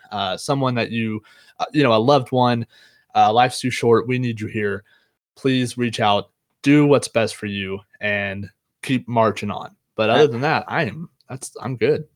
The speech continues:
Speaker 2: Absolutely. Take care of yourself. Absolutely take care of yourself. Well, with that, we're gonna get out of here. Maybe one day, one day we're gonna actually have a complete Q and A episode. I know a bunch of
Speaker 1: Ooh.
Speaker 2: people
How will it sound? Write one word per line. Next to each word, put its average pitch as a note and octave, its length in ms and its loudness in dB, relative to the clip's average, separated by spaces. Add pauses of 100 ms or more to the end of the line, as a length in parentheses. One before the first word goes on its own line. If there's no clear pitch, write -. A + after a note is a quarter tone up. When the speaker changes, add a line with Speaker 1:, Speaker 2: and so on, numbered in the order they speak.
(140)
Speaker 2:
Absolutely. G#2+ 440 -2
Take A#2+ 200 -2
care A2 220 4
of F2+ 80 0
yourself. F2 480 -8 (360)
Absolutely G2 440 -4
take F#2 200 -8
care F2+ 160 -2
of D#2+ 80 -6
yourself. - 400 -12 (280)
Well, A2 260 4
with A#2+ 220 0
that, C3+ 480 2 (160)
we're A#2 100 -2
gonna B2 160 2
get A2+ 140 2
out C3 180 2
of A#2 60 -6
here. G#2 240 0
Maybe A#2 280 -2
one C#3 360 -2
day, G2+ 320 0
one A#2 260 -6
day A#2+ 160 2
we're G#2+ 140 0
gonna G#2 160 -2
actually G2 360 -4
have F#2 240 -4
a F2+ 140 -4
complete - 680 -8 (180)
Q A2 340 2
and F#2+ 80 2
A F2 260 0
episode. - 540 -10 (400)
I A2+ 160 0
know C3 200 6
a A2+ 60 4
bunch G#3 260 6
of G#2 80 2
Speaker 1:
Ooh. G2+ 60 -6
Speaker 2:
people E2+ 420 -4